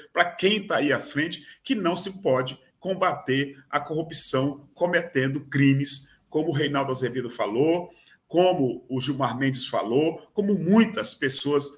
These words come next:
desse país falaram. Não se pode combater a corrupção, tá certo? Cometendo crimes, cometendo fal-, falcatruas, né? Montando uma organização criminosa como foi a Lava Jato,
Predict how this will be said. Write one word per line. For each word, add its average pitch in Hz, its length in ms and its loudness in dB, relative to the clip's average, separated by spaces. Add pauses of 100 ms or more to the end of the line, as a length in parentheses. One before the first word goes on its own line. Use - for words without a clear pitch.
(160)
desse 135 300 -4
país 117 340 -2
falaram. 113 440 -4 (280)
Não 147 420 2
se - 320 -2
pode 139 360 0
combater 131 500 -4
a - 40 -8
corrupção, 196 800 -2 (920)
tá 127 100 -2
certo? 160 480 0 (320)
Cometendo 208 640 0
crimes, - 680 -2 (400)
cometendo 185 460 0
fal-, 185 340 -4
falcatruas, 165 920 -2 (340)
né? 139 140 2
Montando 196 680 2
uma 165 140 2
organização 147 760 -2
criminosa 165 640 0
como 165 220 -10
foi 143 200 -2
a 135 40 2
Lava 143 260 0
Jato, 131 460 -2